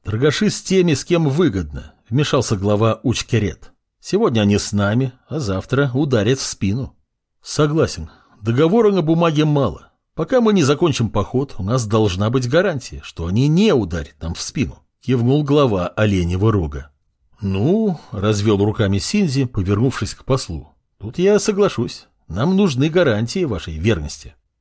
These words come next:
Мы можем заключить клятву на крови с... Эти магические штучки хороши,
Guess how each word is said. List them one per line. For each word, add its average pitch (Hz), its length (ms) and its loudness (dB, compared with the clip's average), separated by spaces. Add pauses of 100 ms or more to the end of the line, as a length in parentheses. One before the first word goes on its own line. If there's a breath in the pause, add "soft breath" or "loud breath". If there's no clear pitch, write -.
(240)
Мы 98 400 -2
можем 190 340 2
заключить 139 500 -2
клятву 113 480 0
на 107 120 0
крови 117 560 -2
с... 80 400 -12 (360)
Эти 190 500 2
магические 117 720 0
штучки - 460 -4
хороши, 151 640 -6